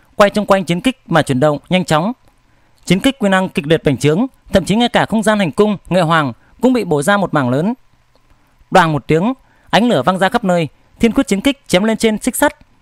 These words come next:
chỉ để lại một đạo bạch ngân nhợt nhạt, dấu vết nhanh chóng biến mất không thấy. Xích sắt lại khôi phục nguyên trạng.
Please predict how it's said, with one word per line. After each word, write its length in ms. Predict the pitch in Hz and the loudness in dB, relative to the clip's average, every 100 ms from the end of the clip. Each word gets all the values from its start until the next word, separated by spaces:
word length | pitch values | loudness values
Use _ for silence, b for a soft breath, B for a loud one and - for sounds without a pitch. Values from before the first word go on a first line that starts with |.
| - | -2
chỉ 120 | 180 | 0
để 100 | 160 | 2
lại 260 | 170 165 - _ | 0 -2 -6 _
một 180 | 170 180 | -2 0
đạo 140 | - 170 | 0 0
bạch 160 | 170 | -2
ngân 220 | 202 214 | -2 0
nhợt 160 | 208 - | -2 -2
nhạt, 240 | 160 151 _ - b b b - | -2 -2 _ -20 b b b 0
dấu 180 | 160 | 2
vết 220 | 196 180 208 | 2 0 -2
nhanh 120 | 196 | 0
chóng 180 | 170 185 | 0 0
biến 140 | 208 | -2
mất 180 | 269 - | -2 -2
không 140 | 190 | -2
thấy. 280 | 156 160 247 - _ _ _ | 0 0 -2 -8 _ _ _
Xích 200 | - 220 | -4 -2
sắt 200 | - 269 - b - | 0 -2 -4 b -2
lại 220 | 185 175 | 0 2
khôi 120 | 226 | 0
phục 200 | 208 165 | 0 -2
nguyên 120 | 208 | -2
trạng. 340 | - 170 151 | 0 -2 -2